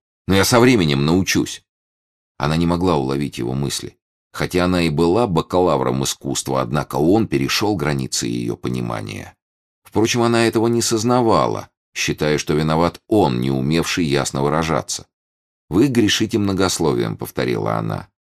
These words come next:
«но в рассказе есть прекрасные места». Ему показалось, что голос ее звучит где-то далеко-далеко. Он задумался,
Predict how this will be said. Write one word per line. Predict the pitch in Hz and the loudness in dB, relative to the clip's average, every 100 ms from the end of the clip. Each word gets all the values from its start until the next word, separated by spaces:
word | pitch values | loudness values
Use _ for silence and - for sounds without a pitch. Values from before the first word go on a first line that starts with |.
| _ | _
«но | 82 | -2
в | 80 | 0
рассказе | 90 - 143 104 | 0 2 2 4
есть | 98 104 - | 2 0 -4
прекрасные | 90 82 85 - 78 | -4 0 -2 -2 -4
места». | 76 - 55 53 - _ _ _ _ _ _ - | -4 -4 -6 -6 -10 _ _ _ _ _ _ -6
Ему | 69 71 | -4 -4
показалось, | - 73 78 90 73 | -4 -4 0 0 0
что | - 64 | -4 -8
голос | 67 90 78 69 | -2 0 0 -2
ее | 65 65 | -4 -6
звучит | 58 67 82 73 | -4 -6 -4 -6
где-то | 71 73 69 | -4 -4 -4
далеко-далеко. | 65 71 - - 90 98 - 64 - - _ _ _ _ - | -2 -4 -2 -4 -2 -4 -4 -8 -8 -12 _ _ _ _ -6
Он | 73 | -4
задумался, | 64 78 80 67 52 - - | -2 -2 -2 -2 -4 -6 -10